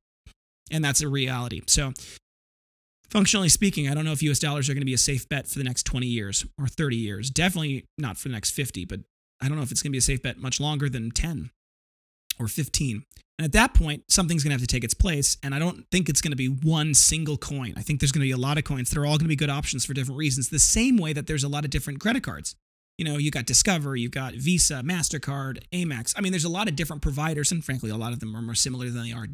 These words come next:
different. But I think it's gonna be that same way with crypto. I think you're gonna have people who are gonna take Bitcoin, Ethereum, Litecoin, maybe a couple of others,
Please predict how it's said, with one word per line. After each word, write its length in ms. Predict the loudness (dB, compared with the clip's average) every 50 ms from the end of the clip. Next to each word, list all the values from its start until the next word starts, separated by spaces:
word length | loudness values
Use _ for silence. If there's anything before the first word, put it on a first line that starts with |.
| -4 0
different. 460 | 2 2 2 0 -2 -4 -2 -2 -4 -4 _ _ _ _ _ _ _ _ _ _ _ _ _ _ _ _ _ _ _ _ -2 0
But 160 | 2 4 4
I 80 | 4
think 120 | 4 6 4
it's 80 | 4
gonna 140 | 4 2 2
be 80 | 2 2
that 160 | 2 4 4
same 160 | 4 4 2
way 140 | 0 -2 -2
with 120 | -4 -2
crypto. 420 | 0 0 0 0 -2 -6 -8 -8 -8
I 80 | -8 -8
think 240 | -6 -6 -6 -4 -4
you're 80 | -4
gonna 160 | -4 -4 -4
have 580 | -4 -4 -4 -4 -4 -6 -6 -8 -8 -8 -8 -6
people 240 | -2 -2 -2 0 0
who 80 | -2 -2
are 80 | -2
gonna 160 | -4 -4 -4 -4
take 280 | -4 -4 -6 -6 -8 -8 _ -4
Bitcoin, 480 | -4 -2 0 2 2 4 4 2 2
Ethereum, 1000 | 0 -2 -2 2 4 4 6 6 4 2 2 0 -2 -2 -2 -2 -2 -4 -4 -4 -2
Litecoin, 1040 | 0 2 2 0 0 -4 -4 -2 0 0 0 0 -2 -2 -2 -4 -4 -4 -6 -6 -8 _ _ _ _ _ _ _ _ _ _ _ _ _ _ _ _ _ _ _ _ -16
maybe 320 | -12 -8 -4 -2 0 0 0
a 40 | 0
couple 220 | 0 -2 -2 -2
of 80 | 0 0
others, 600 | 0 0 0 0 -2 -2 -2 -2 -2 -2 -4